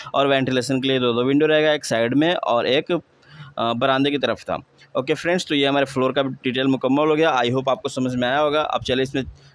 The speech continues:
टीन शेड रूफ को ऐड कर लेते हैं और देखते हैं हमारा घर कैसा दिख रहा है। और ये हमने टीन शेड रूफ को ऐड कर लिया। रूफ ऐड करने के बाद देख सकते हैं हमारा घर कितना प्यारा लग रहा है। तो फ्रेंड्स, यही था हमारा आज का स्मॉल हाउस प्लान।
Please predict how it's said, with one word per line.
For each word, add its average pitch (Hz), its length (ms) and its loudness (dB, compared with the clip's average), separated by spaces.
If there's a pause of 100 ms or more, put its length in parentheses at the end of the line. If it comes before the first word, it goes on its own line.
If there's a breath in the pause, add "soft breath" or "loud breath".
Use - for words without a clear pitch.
(100)
टीन 139 120 0
शेड 139 220 -2
रूफ 135 140 0
को 135 140 0
ऐड 117 180 0
कर 147 100 -2
लेते 151 220 0
हैं 160 60 2
और 143 80 0
देखते 123 220 -2
हैं 131 40 2
हमारा 127 140 2
घर 131 140 0
कैसा 131 260 -2
दिख 107 180 -2
रहा 95 140 -2
है। 92 100 -8 (180)
और 127 200 4
ये 123 160 0
हमने 131 220 2
टीन 131 200 0
शेड 135 200 -2
रूफ 143 220 0
को 135 160 2
ऐड 120 200 0
कर 139 180 0
लिया। 147 180 4
रूफ 127 300 2
ऐड 120 180 -2
करने 135 180 0
के 143 80 -2
बाद 139 100 2
देख 117 240 -2
सकते 135 280 -4
हैं 135 40 2
हमारा 131 220 2
घर 127 160 0
कितना 127 320 -4
प्यारा 120 300 0
लग 135 180 0
रहा 143 100 4
है। 143 60 2
तो 139 160 -2
फ्रेंड्स, 120 440 -2
यही 123 200 0
था 135 160 -2
हमारा 131 260 2
आज 127 280 0
का 139 120 0
स्मॉल 123 380 0
हाउस 143 180 0
प्लान। 143 280 0